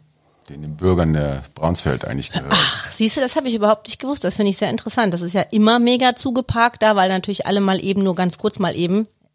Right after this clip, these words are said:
Speaker 2: und dann ihre Karren da abstellen. Aber da ist ja wirklich, man könnte das ja wirklich total nett machen.
Speaker 1: Könnte man,
Speaker 2: Also
Speaker 1: ja.
Speaker 2: ich finde, das fehlt ja auch total.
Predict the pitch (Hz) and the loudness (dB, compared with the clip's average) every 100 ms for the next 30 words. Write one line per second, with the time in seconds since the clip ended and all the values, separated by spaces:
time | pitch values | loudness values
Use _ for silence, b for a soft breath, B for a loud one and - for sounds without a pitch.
0 | _ _ _ 214 196 175 185 175 190 190 | _ _ _ -4 -2 -2 -2 0 0 -2
1 | - 196 202 175 - - - 160 185 175 | 0 0 4 2 2 -2 -2 -2 -2 -2
2 | 175 165 185 160 165 - - B B - | -2 -2 -4 -4 -6 -10 -12 B B -6
3 | 185 - 185 196 180 175 160 160 160 - | -4 0 0 2 0 0 -2 -2 -4 -8
4 | 170 - 185 196 202 - 185 156 156 - | -8 -2 0 2 2 2 -2 -2 -8 -12
5 | b b 139 120 - 71 190 180 156 151 | b b 0 0 -4 -4 -4 -4 -6 -6
6 | - 311 294 240 - 330 294 - 143 139 | -2 0 2 2 2 0 0 0 0 -2
7 | - - - - 175 165 143 | -8 -16 -14 -10 -6 -4 -4